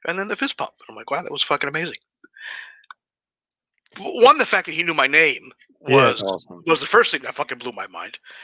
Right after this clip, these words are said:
Speaker 1: and the fact it was just Randy Savage doing a Randy Savage thing to just me, <laughs> purposely to me. Not, not like, you know, you're at a rock concert and the, the, the lead singer points at you.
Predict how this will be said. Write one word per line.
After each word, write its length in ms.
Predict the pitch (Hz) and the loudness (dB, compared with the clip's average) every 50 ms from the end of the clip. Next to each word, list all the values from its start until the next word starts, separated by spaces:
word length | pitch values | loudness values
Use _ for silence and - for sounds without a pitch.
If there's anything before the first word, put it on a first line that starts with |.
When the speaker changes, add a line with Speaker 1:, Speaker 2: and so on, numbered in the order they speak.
| - - - - - - - | -20 -20 -20 -20 -20 -10 -4
Speaker 1:
and 80 | - 170 | -2 0
the 40 | 160 | 2
fact 220 | - 185 180 - | 2 0 0 0
it 40 | 170 | -2
was 60 | 160 | -4
just 140 | 170 156 - | -4 -2 0
Randy 220 | 156 165 160 156 147 | 0 0 2 2 2
Savage 360 | - 165 160 170 156 147 - | 2 4 4 2 2 -2 -4
doing 180 | - 147 147 143 | -4 -4 -4 -2
a 60 | 135 | 0
Randy 240 | 143 147 151 147 139 | 2 2 2 2 0
Savage 440 | - - 135 143 151 147 143 - | 0 0 0 0 0 0 -2 -4
thing 200 | - - - - - _ _ _ _ _ _ _ _ _ _ _ _ _ _ _ _ _ _ _ _ _ _ - | -2 -4 -8 -12 -12 _ _ _ _ _ _ _ _ _ _ _ _ _ _ _ _ _ _ _ _ _ _ -2
to 80 | - - | 0 2
just 220 | 170 160 147 - | 2 2 2 0
me, 280 | 151 160 147 117 113 - _ _ _ _ _ _ _ _ _ - | 0 0 0 0 -2 -8 _ _ _ _ _ _ _ _ _ -18
<laughs> 640 | - - - - - _ _ _ _ _ _ _ - | -18 -18 -18 -20 -20 _ _ _ _ _ _ _ 0
purposely 440 | - 240 254 226 170 - - 135 127 | 0 2 2 0 -4 -8 -8 -10 -10
to 120 | - 131 | -12 -12
me. 160 | 113 117 110 - - | -12 -12 -12 -6 0
Not, 200 | 139 147 170 170 | 2 2 2 2
not 160 | 175 202 208 190 | 2 2 4 4
like, 220 | 180 175 - - - - - - - | 2 2 0 -4 -14 -14 -14 -8 -2
you 80 | 160 165 | 0 2
know, 60 | 165 | 4
you're 180 | 151 160 156 | 4 4 4
at 80 | 151 151 | 4 4
a 40 | 147 | 4
rock 180 | 156 160 175 | 4 2 2
concert 380 | - - 143 135 - - 147 143 | 0 -2 -4 -4 -4 -6 -8 -8
and 100 | 143 131 | -8 -8
the, 120 | 123 127 135 - - | -10 -10 -10 -8 -6
the, 440 | 131 127 123 123 123 143 165 170 - | -6 -6 -6 -2 0 0 0 0 -2
the 80 | - 165 | -4 -4
lead 180 | 175 180 - | -2 0 0
singer 160 | - 160 143 | 0 0 -2
points 320 | - - 165 175 165 - - | -2 0 2 2 2 2 0
at 180 | 123 - - | -2 -4 -4
you. 120 | - - | -8 -12